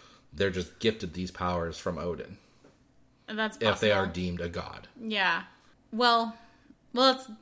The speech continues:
Speaker 2: on that note, let's get into some more of our theories. I do have, uh, something that might be interesting. I think that Sylvie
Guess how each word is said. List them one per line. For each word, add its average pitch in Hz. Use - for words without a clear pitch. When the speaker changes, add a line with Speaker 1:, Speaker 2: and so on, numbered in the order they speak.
Speaker 2:
on 302
that 208
note, 180
let's 214
get 220
into 214
some 214
more 196
of 175
our 170
theories. 196
I 208
do 226
have, 214
uh, 185
something 202
that 180
might 180
be 185
interesting. 185
I 247
think 330
that 208
Sylvie 240